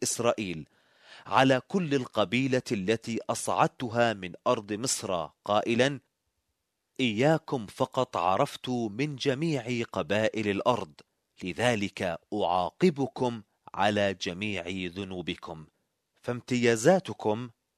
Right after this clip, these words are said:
جعلت دينونتكم أقسى".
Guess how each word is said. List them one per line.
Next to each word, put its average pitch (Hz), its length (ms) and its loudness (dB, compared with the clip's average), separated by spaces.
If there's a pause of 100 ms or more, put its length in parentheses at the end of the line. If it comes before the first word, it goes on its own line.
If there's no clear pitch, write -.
(220)
جعلت 101 600 2
دينونتكم 123 1080 0 (120)
أقسى". 95 400 -2